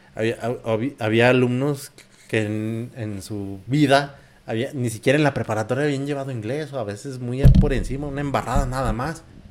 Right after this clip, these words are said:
Entonces, pues yo pasé el, a niveles,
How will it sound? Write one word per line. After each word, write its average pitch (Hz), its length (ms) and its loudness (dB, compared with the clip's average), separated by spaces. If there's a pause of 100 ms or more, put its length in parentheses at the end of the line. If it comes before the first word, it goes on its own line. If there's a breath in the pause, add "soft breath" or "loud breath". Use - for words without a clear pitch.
(1160)
Entonces, 104 480 -4
pues 104 160 -8
yo 101 140 -6
pasé 123 340 0
el, 127 260 -6 (880)
a 92 200 -8
niveles, 104 760 -2